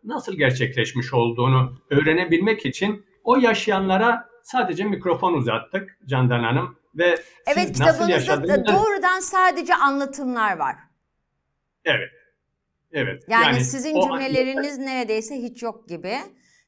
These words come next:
Speaker 2: Tamamen
Speaker 1: Aynen.
Speaker 2: anlatımlar var. Yetmiş iki Ermeni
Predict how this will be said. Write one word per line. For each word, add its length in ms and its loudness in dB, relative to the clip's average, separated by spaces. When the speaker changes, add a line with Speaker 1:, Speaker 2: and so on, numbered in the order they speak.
Speaker 2:
Tamamen 480 0
Speaker 1:
Aynen. 160 2
Speaker 2:
anlatımlar 680 -2
var. 220 2
Yetmiş 400 -6
iki 420 -6
Ermeni 680 2